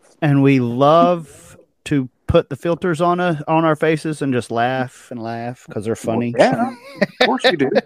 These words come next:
Speaker 1: <laughs> And then, of course, I'll screenshot it and post it on Facebook. So
Speaker 2: Right. You wanna, you wanna humiliate them as much as you possibly can.
Speaker 1: <laughs> Absolutely.
Speaker 2: What family is for.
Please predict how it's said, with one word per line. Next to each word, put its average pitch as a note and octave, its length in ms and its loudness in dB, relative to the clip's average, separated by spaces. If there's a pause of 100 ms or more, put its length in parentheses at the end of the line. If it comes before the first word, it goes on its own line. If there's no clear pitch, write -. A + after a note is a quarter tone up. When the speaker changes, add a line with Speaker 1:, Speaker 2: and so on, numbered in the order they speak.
(100)
Speaker 1:
<laughs> - 260 -8
And G#3+ 140 6
then, A#3 100 6
of F#3 100 0
course, F#3 240 4
I'll D#3+ 120 6
screenshot D3 540 0
it C3 80 2
and C#3 100 -8
post C3+ 240 -2
it C3+ 60 -6
on C#3+ 120 -4
Facebook. F#3 360 -4 (100)
So A#2+ 200 -8 (360)
Speaker 2:
Right. C4 320 2
You C3+ 140 2
wanna, E3 380 2
you F3 160 2
wanna E3+ 160 2
humiliate D#3+ 540 0
them C3 140 2
as E3+ 120 0
much F3 200 0
as F3+ 100 -10
you G#3 60 -4
possibly G3 440 0
can. B3+ 440 0 (240)
Speaker 1:
<laughs> - 240 -8
Absolutely. A3+ 800 -2
Speaker 2:
What C#3 40 0
family A#3+ 340 0
is C4+ 120 -4
for. G3 720 -2